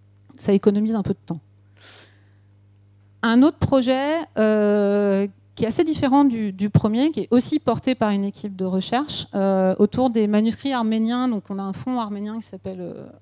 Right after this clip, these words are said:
euh, le fonds du Laurier, qui est un fonds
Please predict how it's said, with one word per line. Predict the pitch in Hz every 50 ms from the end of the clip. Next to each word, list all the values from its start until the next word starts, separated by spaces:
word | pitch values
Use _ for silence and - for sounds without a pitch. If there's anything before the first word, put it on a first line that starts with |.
| _ -
euh, | - - - - - - - 135
le | 185 190
fonds | - - 214
du | 196 196 196
Laurier, | 185 180 185 196 196 226 277 294 - _ _ _ _ _ - _ _ _ _ _ _ _ _ _ _ _ _ _ _ _ _ - - -
qui | - 214
est | 202 -
un | 202 202
fonds | - - 254 269 254